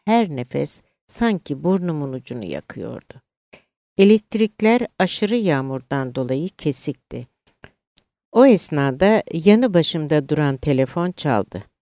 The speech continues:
Ahizeyi kaldırdım. "Alo," dedim. "Bugün dışarı çıkma sakın," dedi Vasim heyecanlı heyecanlı.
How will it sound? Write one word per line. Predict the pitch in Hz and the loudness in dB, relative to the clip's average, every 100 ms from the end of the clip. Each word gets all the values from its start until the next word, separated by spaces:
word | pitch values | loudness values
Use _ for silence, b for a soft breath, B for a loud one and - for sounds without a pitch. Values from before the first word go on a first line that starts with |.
| _ | _
Ahizeyi | 175 190 190 202 214 220 | 0 2 4 4 4 2
kaldırdım. | 147 123 110 117 - 165 208 - _ _ - | -2 -4 -4 -10 -6 -6 -6 -10 _ _ 0
"Alo," | 240 226 147 135 120 | 2 4 4 2 -2
dedim. | 117 - - _ _ _ _ _ _ _ _ - | -6 -6 -18 _ _ _ _ _ _ _ _ 0
"Bugün | 247 220 208 196 | 2 4 4 2
dışarı | 170 - 165 165 | -2 2 2 0
çıkma | - 233 - 135 | -2 -6 -4 -6
sakın," | 123 143 - 131 120 | -2 -4 -4 -6 -4
dedi | 117 127 120 | -4 -4 -2
Vasim | 127 - 139 120 | -4 -4 -8 -6
heyecanlı | 139 131 127 131 127 135 | -4 -4 -2 -4 -4 -4
heyecanlı. | 135 113 104 87 76 67 - | -4 -6 -8 -10 -10 -12 -18